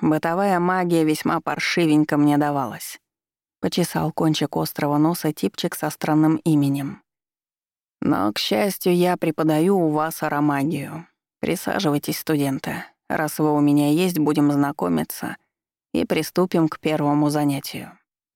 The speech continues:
Мы осторожно расселись и с опаской уставились на эксцентрика в преподавательском кресле. Но, к его чести, на этом чудачества закончились, и началась вводная лекция. Как я понимаю, у всех студентов была разная степень подготовки,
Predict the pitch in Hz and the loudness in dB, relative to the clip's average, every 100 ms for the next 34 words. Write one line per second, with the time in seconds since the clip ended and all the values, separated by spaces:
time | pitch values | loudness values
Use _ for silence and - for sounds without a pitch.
0 | _ _ _ _ 180 170 160 180 175 175 | _ _ _ _ 2 2 2 0 0 2
1 | 170 160 156 - 214 196 160 - 160 160 | 2 2 -2 0 2 2 -2 -4 -4 -2
2 | 214 - 185 165 - 196 202 196 185 180 | -4 -2 -2 0 0 2 2 2 0 2
3 | 180 170 - - 208 220 190 - 165 - | 2 2 -2 -2 0 2 0 -2 -6 -2
4 | 165 170 170 175 170 170 - 175 180 175 | -2 0 0 -2 -2 -4 0 0 0 0
5 | 147 - 135 - - _ _ _ _ _ | -2 -4 -10 -12 -16 _ _ _ _ _
6 | _ _ 202 247 - 240 226 214 - 247 | _ _ 2 2 2 2 2 0 0 0
7 | - - 180 185 214 226 220 - 196 196 | 0 0 2 4 2 2 0 2 0 0
8 | 208 - 185 180 175 226 240 - 165 156 | -2 0 0 0 -2 2 2 2 0 2
9 | - 160 160 196 214 - 165 170 170 175 | 2 0 2 0 0 -2 0 0 2 4
10 | 180 175 143 - - 143 151 - _ _ | 4 2 -2 -6 -8 -6 -6 -12 _ _
11 | _ _ _ _ _ - 156 165 156 170 | _ _ _ _ _ -4 0 0 0 2
12 | 175 190 208 170 156 165 160 - 240 - | 4 4 4 4 2 -2 -6 -4 -4 -2
13 | - 165 180 208 202 180 170 165 160 170 | 0 2 2 2 2 0 0 0 0 0
14 | 196 185 170 - 170 165 165 165 165 175 | 2 2 2 0 0 2 0 0 0 -2
15 | - 160 143 - - | 0 -2 -2 -10 -10